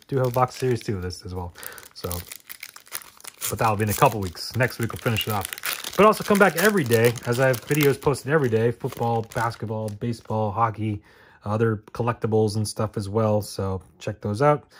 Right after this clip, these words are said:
Got Jim Swantz and Scott Mitchell. Those are just the commons. Then we got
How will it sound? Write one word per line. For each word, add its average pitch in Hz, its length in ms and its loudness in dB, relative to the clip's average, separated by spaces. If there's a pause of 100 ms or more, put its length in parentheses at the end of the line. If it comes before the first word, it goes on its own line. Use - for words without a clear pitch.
(320)
Got 127 140 0
Jim 156 240 2
Swantz - 800 2
and 135 640 2 (560)
Scott 135 320 2
Mitchell. 139 320 4
Those 127 180 4
are 123 80 2
just 120 240 -6
the 117 60 -6
commons. 135 960 0 (640)
Then 120 220 2
we 120 100 2
got 120 380 4